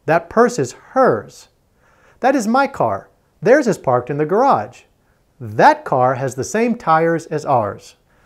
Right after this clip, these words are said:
So, to review, mío equals mine, tuyo equals yours, suyo equals his, hers, its, or theirs,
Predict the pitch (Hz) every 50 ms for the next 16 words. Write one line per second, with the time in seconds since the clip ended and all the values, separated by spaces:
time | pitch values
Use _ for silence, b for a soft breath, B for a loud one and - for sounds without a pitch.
0 | b b b b b b b b b - - 285 262 214 185 196 208 202 - 196
1 | 175 170 156 147 170 240 254 226 190 180 185 180 - - - 147 143 165 226 294
2 | 285 214 151 139 151 - 170 156 147 - 214 214 - 156 135 123 113 110 113 131
3 | 170 190 - _ _ _ _ _ - - 285 302 285 214 160 151 160 - - -
4 | 160 143 - 139 123 110 123 151 220 214 147 120 117 127 160 175 - - _ _
5 | _ _ _ - - - - 302 302 269 202 139 135 139 165 170 - 160 143 -
6 | 143 123 - - - - 143 165 202 196 - - 151 139 151 165 160 - - -
7 | 151 139 - - 123 113 127 190 226 196 151 147 165 185 185